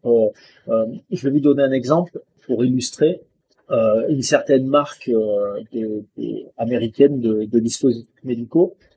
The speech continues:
donne des dispositifs médicaux à certains praticiens pour, pour la formation sur, sur, euh, ce type de dispositifs médicaux. Donc, c'est des dispositifs à visée clinique.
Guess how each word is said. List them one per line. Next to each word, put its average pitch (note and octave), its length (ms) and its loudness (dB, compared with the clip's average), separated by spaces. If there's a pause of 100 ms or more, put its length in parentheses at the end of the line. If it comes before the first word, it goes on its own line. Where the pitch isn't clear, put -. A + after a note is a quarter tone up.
(120)
donne C#3+ 480 0 (320)
des A#2 100 -4
dispositifs B2 680 -4
médicaux B2+ 540 0 (200)
à B2+ 100 0
certains D3 600 2
praticiens E3 640 0
pour, D3 240 2 (240)
pour C3+ 120 2
la C3 80 4
formation D3+ 500 2 (440)
sur, - 360 -4
sur, D#3 400 2
euh, B2+ 80 4
ce - 160 -2
type D3 240 -2
de C#3+ 80 4
dispositifs B2+ 680 -2
médicaux. C3+ 400 0
Donc, A2+ 180 -4
c'est - 140 -4
des A#2 140 0
dispositifs B2 760 -6
à A2+ 140 4
visée A#2+ 320 0
clinique. C3 400 -4